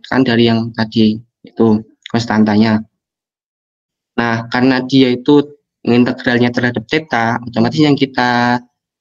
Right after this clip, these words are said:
integralin cuma sin theta ini, yang variabelnya. Sedangkan yang ini kita anggap konstanta, bisa kita kalikan ataupun bisa kita keluarkan dari integralnya. Menjadi pi per enam belas, integral dari nol sampai dua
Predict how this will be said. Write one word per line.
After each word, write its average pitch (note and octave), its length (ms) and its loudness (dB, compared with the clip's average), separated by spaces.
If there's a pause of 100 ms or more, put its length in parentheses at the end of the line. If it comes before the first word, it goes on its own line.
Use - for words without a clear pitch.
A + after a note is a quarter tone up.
integralin B2 480 0
cuma C3+ 240 0
sin C3 240 0
theta A#2+ 240 -4
ini, A#2+ 320 0
yang A2 80 -6
variabelnya. A2 720 0 (240)
Sedangkan C3 400 0
yang - 80 -4
ini C#3+ 160 2
kita B2 180 0
anggap A#2+ 220 0
konstanta, A#2+ 640 -2
bisa A#2 160 -8
kita A2 240 -6
kalikan A2 560 -2
ataupun C3+ 480 -4
bisa - 240 -6
kita A#2+ 240 -4
keluarkan B2 400 -2
dari B2 240 0
integralnya. A2+ 640 0 (480)
Menjadi A#2+ 480 2
pi D3 160 0
per C#3+ 240 -4
enam A2 320 2
belas, A#2 400 -4 (560)
integral A#2+ 400 0
dari A2+ 400 0
nol A#2+ 240 0
sampai A#2+ 320 0
dua A2 180 2